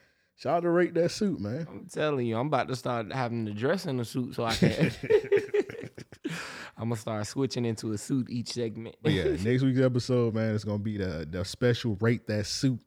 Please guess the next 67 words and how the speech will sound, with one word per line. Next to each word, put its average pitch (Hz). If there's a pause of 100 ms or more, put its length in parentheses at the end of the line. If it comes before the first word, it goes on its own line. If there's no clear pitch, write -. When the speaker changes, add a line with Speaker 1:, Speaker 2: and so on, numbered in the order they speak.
Speaker 1:
end 117
of 117
the 110
year 107
episode. 80 (920)
But, 113
uh, 110
let's 120
go 139
ahead 127
and 123
do 123
Real 123
Niggas 123
a 117
Week. 120
They 113
need 120
to 113
ask 120
Beat 120
to 104
send 123
those 120
in 127
and 117
hit 120
us 110
up 117
at 107
m-, 101 (1300)
Speaker 2:
Mail 139
Speaker 1:
mail 139
Speaker 2:
at 127
Speaker 1:
at 127
Ario 123
Speaker 2:
Ario. -
Speaker 1:
Podcast. 117
I 110
was 117
about 110
to 85
say 90
the 80
number. 82
Speaker 2:
<laughs> 254
Speaker 1:
Mail 151
at 120 (260)
ario -
podcast 117
dot 107
com. 160 (300)
That's 98
mail 110
at 98
ario 101
podcast 98
dot 90
com. 110
Also, 104
if 92
you 101
wanna 95
send 101
in 90
a 82
voicemail, 113